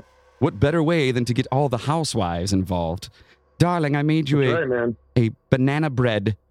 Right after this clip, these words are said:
Speaker 1: I do love banana bread.
Speaker 2: <laughs> I fucking love banana bread.
Speaker 1: Yeah, banana pudding. Banana pudding's good.
Speaker 2: Danny, Danny, I don't know how, like, I don't know where she got the recipe, but her,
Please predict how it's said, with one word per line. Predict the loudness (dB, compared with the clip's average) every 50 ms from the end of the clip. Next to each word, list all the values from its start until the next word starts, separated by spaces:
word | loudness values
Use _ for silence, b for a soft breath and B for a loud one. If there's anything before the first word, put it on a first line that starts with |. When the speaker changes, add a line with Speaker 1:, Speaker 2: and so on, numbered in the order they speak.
| _ _ _ _ _ _ -2
Speaker 1:
I | 0
do | 2 2 2
love | 2 2 0 0
banana | -2 -2 -2 -2 -4 -2
bread. | -2 -2 -2
Speaker 2:
<laughs> | -2 -4 -6 -10 -10 -10 -10 -10 -10 -4 -2
I | -2 -2
fucking | 0 -2 -2 0 0 0
love | 0 0 0
banana | 0 0 0 0 0 0
bread. | 0 0 0 0
Speaker 1:
Yeah, | 0 0 -2 -2
banana | 0 0 0 0 0 -2
pudding. | -2 -2 0 0 0 0 0 0 0 0
Banana | 0 0 -2 0
pudding's | -2 -2 -2 -2 -4 -2
good. | -2 -2 0 0 0 0 -2 -4 -8 _ _ _ _ _ _ _ _ _ -2
Speaker 2:
Danny, | 0 2 2 2 2 2 0 -2 0 0
Danny, | 2 2 2 2 2 2
I | 2 2
don't | 2 2
know | 2 2
how, | 2 2 2 2 2 2 2 2 2 2
like, | 2
I | 2
don't | 2 2
know | 2 2
where | 2 0
she | 0 0 -2
got | 0
the | 0 0
recipe, | 0 0 0 0 0 0
but | 0 0 0
her, | 0 0 -2